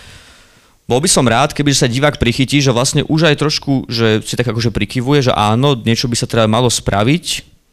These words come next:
a rozumie tým ľuďom, ktorí majú takéto radikálne názory. A potom prichádza druhá časť, kedy začnem už vlastne hovoriť fakty a nie iba také domnienky.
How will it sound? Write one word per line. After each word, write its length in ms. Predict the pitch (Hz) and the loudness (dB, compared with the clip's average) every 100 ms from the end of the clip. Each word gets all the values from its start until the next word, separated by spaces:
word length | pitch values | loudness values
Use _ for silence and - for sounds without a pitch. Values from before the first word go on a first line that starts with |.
| _ _ _ _ - | _ _ _ _ -2
a 440 | 107 107 104 101 92 | 0 2 2 2 -2
rozumie 560 | - 110 123 135 127 | -2 0 2 2 2
tým 200 | 113 120 | 0 0
ľuďom, 280 | 123 123 123 | 0 0 0
ktorí 200 | 120 113 | 0 0
majú 160 | 113 113 | 2 2
takéto 320 | 113 120 110 | 0 0 0
radikálne 360 | 113 113 117 107 | -2 0 0 2
názory. 440 | 104 110 139 151 | 0 0 0 0
A 80 | 117 | -2
potom 200 | 151 156 | -2 -4
prichádza 320 | 143 143 147 117 | -4 -4 -2 -2
druhá 360 | 104 104 107 113 | -2 -2 0 0
časť, 280 | 156 151 | 0 -2
kedy 280 | - 123 117 | -2 -2 0
začnem 280 | 117 - 123 | 0 0 0
už 240 | 113 - 135 | 0 -4 -4
vlastne 440 | 113 - 117 110 - | -4 -2 0 0 -2
hovoriť 400 | - 123 120 120 - | -6 -2 0 -2 -2
fakty 560 | - 104 - - 143 175 - - | -2 -2 -4 -4 -4 -4 -12 -4
a 80 | 107 | 0
nie 240 | 107 110 | 2 2
iba 160 | 117 104 | 2 0
také 240 | 104 - 101 | -2 -4 -4
domnienky. 760 | 101 101 101 101 104 131 151 | -2 -2 -2 -2 -2 -4 -6